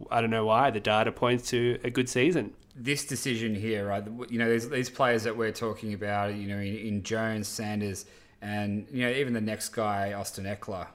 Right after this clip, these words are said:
Speaker 2: from the Chargers, these are not guys who I want to be my R B one.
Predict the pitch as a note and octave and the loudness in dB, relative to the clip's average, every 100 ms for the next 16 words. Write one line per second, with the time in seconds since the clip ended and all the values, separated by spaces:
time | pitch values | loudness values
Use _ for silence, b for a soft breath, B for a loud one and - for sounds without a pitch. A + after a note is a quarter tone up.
0 | _ - G#2 F#2+ - G2+ G2 F#2+ F#2 E2+ | _ -12 -8 -8 -8 -6 -6 -6 -8 -12
1 | b b b - C#3 F#3 A3+ F#3 - A#2 | b b b -4 0 2 2 2 4 4
2 | A#2 G#2+ A#2 G2 G#2 G#2 - F#2+ F#2+ F#2+ | 4 2 0 0 -2 -4 -6 -6 -6 -4
3 | F#2+ F#2 F2+ F#2 F2+ F2+ F2+ G2 | -6 -6 -6 -6 -4 -6 -6 -10